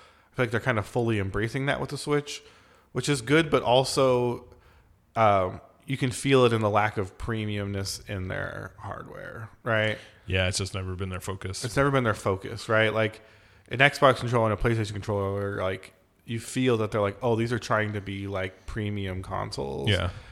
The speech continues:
Speaker 1: And the Nintendo definitely is not.
Speaker 2: Now,
Speaker 1: And
Speaker 2: to be fair, Nintendo's always, almost always cheaper. Like,
Speaker 1: Yeah,
Speaker 2: you
Speaker 1: for
Speaker 2: know,
Speaker 1: sure.
Speaker 2: it literally is cheaper.
Speaker 1: Yeah, but, you know, Now You're Playing with Power was Nintendo's. Like, you know.
Speaker 2: Yeah, back then I think they were a little more on the
Speaker 1: Yeah.
Speaker 2: fence about it.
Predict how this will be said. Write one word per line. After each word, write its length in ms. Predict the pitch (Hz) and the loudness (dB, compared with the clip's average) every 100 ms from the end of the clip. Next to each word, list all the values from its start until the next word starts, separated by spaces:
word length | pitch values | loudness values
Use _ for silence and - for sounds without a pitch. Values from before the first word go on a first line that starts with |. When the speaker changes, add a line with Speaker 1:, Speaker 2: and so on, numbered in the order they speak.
| - - | -20 -4
Speaker 1:
And 160 | 107 101 | -4 -2
the 60 | |
Nintendo 500 | 107 104 113 107 104 | -4 -2 -2 0 0
definitely 360 | 104 98 101 95 | 0 -2 -4 -6
is 160 | 95 | -6
not. 440 | 104 98 113 120 - - - _ _ - | -4 0 2 0 -4 -20 -20 _ _ -2
Speaker 2:
Now, 80 | |
Speaker 1:
And 80 | 175 | 2
Speaker 2:
to 80 | 190 | 4
be 100 | 165 | 4
fair, 180 | 165 156 | 8 8
Nintendo's 420 | 120 104 104 92 | 6 4 2 4
always, 280 | 92 87 82 | 4 4 2
almost 360 | - 107 85 - | 0 -2 -2 -4
always 180 | 87 85 | -6 -4
cheaper. 480 | - 120 85 87 - - - - | -2 0 2 0 -2 -10 -20 0
Like, 80 | 233 | 4
Speaker 1:
Yeah, 160 | 220 - - | 4 2 -2
Speaker 2:
you 100 | 120 | 0
Speaker 1:
for 60 | - | 2
Speaker 2:
know, 60 | |
Speaker 1:
sure. 180 | - 120 113 | 0 0 -2
Speaker 2:
it 100 | 98 | 0
literally 360 | 104 95 95 | 2 2 2
is 100 | 95 | 2
cheaper. 380 | - 107 95 87 - - | 0 -2 -2 -4 -4 2
Speaker 1:
Yeah, 160 | 190 | 6
but, 160 | 165 180 | 6 6
you 140 | 180 | 4
know, 60 | 135 | 4
Now 160 | 127 139 | 6 6
You're 160 | 135 | 6
Playing 240 | 113 127 104 | 2 0 -2
with 100 | 95 | 4
Power 320 | 117 101 95 | 6 6 4
was 160 | 98 101 | 0 -4
Nintendo's. 640 | 104 95 104 101 101 - - - - | -6 -6 -6 -4 -6 -8 -12 -12 -4
Like, 180 | 120 127 | -4 4
you 80 | |
know. 80 | 120 95 | 6 6
Speaker 2:
Yeah, 40 | - - | 2 6
back 180 | 143 | 6
then 160 | 135 120 | 8 6
I 80 | 104 | 6
think 160 | 107 | 4
they 80 | - | 4
were 100 | 95 | 4
a 40 | 92 | 6
little 220 | 92 90 | 4 4
more 180 | 90 87 | 4 2
on 160 | 87 | 0
the 60 | 87 | 2
Speaker 1:
Yeah. 80 | 101 | 2
Speaker 2:
fence 140 | 87 | 0
about 180 | 87 85 | 0 -2
it. 140 | 87 | -2